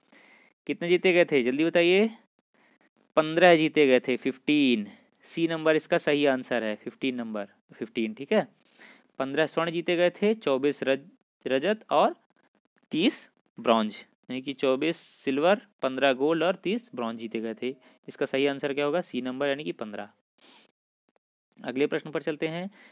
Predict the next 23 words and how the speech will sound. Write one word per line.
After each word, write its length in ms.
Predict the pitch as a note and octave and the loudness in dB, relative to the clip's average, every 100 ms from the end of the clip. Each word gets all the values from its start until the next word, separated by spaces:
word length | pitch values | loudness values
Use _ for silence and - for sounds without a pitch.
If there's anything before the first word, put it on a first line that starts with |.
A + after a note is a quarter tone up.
| _ | _
निम्नलिखित 400 | D#3+ F3 F#3 F#3+ | -6 -2 0 0
में 80 | F#3+ | -2
से 140 | F3+ G3 | -4 -4
कौन 260 | F3+ F3 F#3 | -2 -4 -2
सा 120 | F#3+ | -2
सिंधु 360 | F3+ E3 F3 F3+ | -2 -2 2 4
घाटी 240 | F3+ F3 | 4 2
सभ्यता 460 | F3+ D#3 E3+ E3+ F3+ | -2 -2 0 0 0
का 120 | F3+ | 0
पत्तन 340 | E3+ - E3+ | -2 -4 -6
नगर 260 | E3 E3 D#3 | -2 -2 -2
था? 380 | D#3 D#3+ D3 A#2 | 2 4 4 2
हिस्ट्री 440 | D3 C#3 - F3 | -2 -8 -6 -4
का 180 | - E3 | 0 0
बहुत 360 | C#3+ C#3+ D#3+ - | 2 -2 -2 -4
ही 80 | D#3+ - - - - - | -8 -8 -20 -20 -20 -16
इंपॉर्टेंट 460 | D3+ D#3+ D#3+ F3+ D#3+ | -2 0 2 -2 -2
क्वेश्चन 360 | E3+ - E3+ | -4 -2 -4
ये 100 | E3 | -2
सब 140 | D#3+ D3 | -2 0
जो 100 | D#3 | 2
आते 260 | D3 E3+ D3+ | 2 2 -2
हैं 240 | D3 | -4